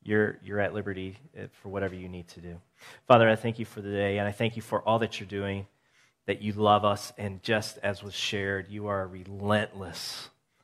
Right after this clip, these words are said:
<laughs> and you love us with a, a ferocious love that you won't stop pursuing, you don't quit, and you want us to know you, and you want the fullness of our heart,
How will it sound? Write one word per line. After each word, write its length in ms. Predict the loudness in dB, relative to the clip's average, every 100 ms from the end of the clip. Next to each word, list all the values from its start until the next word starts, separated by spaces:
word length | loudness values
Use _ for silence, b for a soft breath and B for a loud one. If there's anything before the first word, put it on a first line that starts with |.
| _
<laughs> 380 | _ _ -6 0
and 300 | 2 0 -4
you 140 | -4
love 460 | -4 4 8 8 6
us 280 | 2 -2 -10
with 140 | -10
a, 140 | -10 -12 b b b b
a 40 | -20
ferocious 800 | -12 -4 0 0 0 -6 -4
love 260 | 0 2 0
that 140 | -6
you 180 | -4 -2
won't 340 | 2 2 0 -8 _
stop 520 | -14 -10 4 4 4 -2
pursuing, 640 | -8 -6 -4 -4 -6 -8
you 180 | -8 -10 -2
don't 340 | 2 4 2 -4 _ _
quit, 560 | 0 2 2 -4 -18 _ b b b b b b b _ _ _
and 280 | -8 -6 -4
you 140 | -4 -4
want 300 | 0 0 0
us 500 | -4 -6 -12 -12 -14 _ _ _ _
to 200 | -12 -8
know 300 | -4 0 0
you, 300 | 0 -6 -16 -18 _ _ _ _ _ _ _ -12
and 240 | -10 -4
you 100 | -2
want 220 | -2 -4
the 60 | -10
fullness 460 | -2 2 2 0
of 120 | -4 2
our 160 | 2
heart, 340 | 2 -4 -6